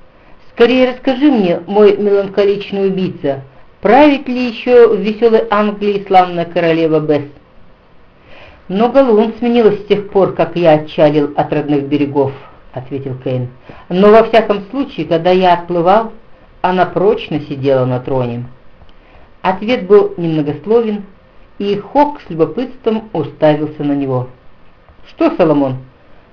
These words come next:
по-прежнему недолюбливаешь Тюдоров?» «Ее сестрица травила мой народ, словно хищных зверей», резко проговорил Кельн. «Сама она лгала моим единоверцам и предавала их.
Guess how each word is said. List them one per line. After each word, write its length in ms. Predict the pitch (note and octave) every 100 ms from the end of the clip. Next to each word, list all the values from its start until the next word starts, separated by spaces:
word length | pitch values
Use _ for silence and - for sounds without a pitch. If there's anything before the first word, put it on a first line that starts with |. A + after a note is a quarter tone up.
| _ -
по-прежнему 800 | F3+ - B3 A#3 A3+ A3+ A#3 A3+
недолюбливаешь 1120 | G#3+ G#3 A3 A3+ G#3 G#3+ G#3+ G#3+ G#3 - - - -
Тюдоров?» 440 | G#3 C4 C4 - - - - - - - - - - -
«Ее 220 | E3+ F#3+
сестрица 520 | F#3+ G3+ - B3+ B3+ G#3
травила 440 | G#3 G#3 A3 A3
мой 160 | G#3 G#3
народ, 360 | G3+ A3+ A3+ -
словно 260 | G3+ G3+
хищных 480 | F#3+ G#3 - G#3 F#3+
зверей», 480 | F#3+ G#3+ A#3 C3+ - - - -
резко 380 | D3+ D3+ D3+ C#3
проговорил 540 | C#3+ C#3 C#3 C#3 C3+
Кельн. 320 | C3 C3 B2+ B2 - - - - _
«Сама 320 | F#3 F3+ G#3
она 300 | A3+ D#3+ C#3+ -
лгала 460 | D3+ D3+ D#3+ E3+ F3
моим 300 | F3 F3+ F3+
единоверцам 760 | F3+ E3+ E3+ F#3 G3 - D3 C#3+
и 80 | -
предавала 520 | - D3+ D3+ D#3 G3
их. 220 | E3+ C3